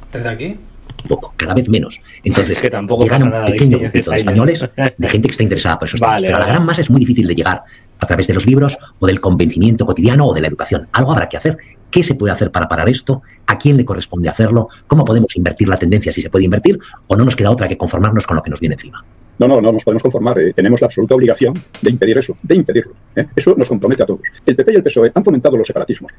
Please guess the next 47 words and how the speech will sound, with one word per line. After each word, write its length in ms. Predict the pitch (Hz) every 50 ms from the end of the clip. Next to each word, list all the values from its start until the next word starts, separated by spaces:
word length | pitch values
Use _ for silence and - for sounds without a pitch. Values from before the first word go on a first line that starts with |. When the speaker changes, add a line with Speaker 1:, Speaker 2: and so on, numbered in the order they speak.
| - -
Speaker 4:
y 40 | 127
al 40 | 214
mismo 140 | 196 190
tiempo 160 | 190 196 185 -
que 60 | 139
los 80 | 165 -
fomentaban 340 | 147 123 120 - 131 117 120
y 40 |
los 100 | 151 143
financiaban, 480 | - 135 104 95 - 117 98 98 123 - - - - -
han, 160 | 190 190 - - - -
eh, 80 | - -
tratado 280 | - - 151 156 147 120
de 140 | 117 117
asfixiar 480 | 117 110 - 110 - - - 175 - 123
cualquier 280 | 120 117 - - - -
resistencia 460 | - - - - - - - - -
a 40 | -
ellos. 180 | - - - - -
Yo 140 | 160 160 -
tengo 360 | - - 160 147 147 143 - -
cierta 200 | - 135 - -
confianza 460 | 120 101 98 123 120 - - 123 123 -
y 100 | 120 113
esperanza 380 | - - 110 113 - - 113 -
en 80 | 104 98
Vox, 240 | 98 - - - _ -
porque 220 | - 156 - 135 143
veo 100 | 156 131
que 80 | 113
su 80 | - 135
discurso 320 | 117 - 139 123 - 135 -
no 280 | - 131 139 135 127 123
es 160 | 131 123 - -
el 100 | 113 110
discurso 420 | 104 101 - - 127 - - 113 -
tradicional 420 | - 92 104 98 - 98 107 104
durante 200 | 95 95 92 -
todos 160 | - 101 101
estos 180 | - - 113 -
años, 220 | 117 101 113 127 _ - - - -
por 80 | 104
el 80 | 104 107
cual 180 | 127 117 107 - -
la, 200 | 101 101 95 -
la 80 | 110 113
izquierda 400 | - - - 113 104 101 107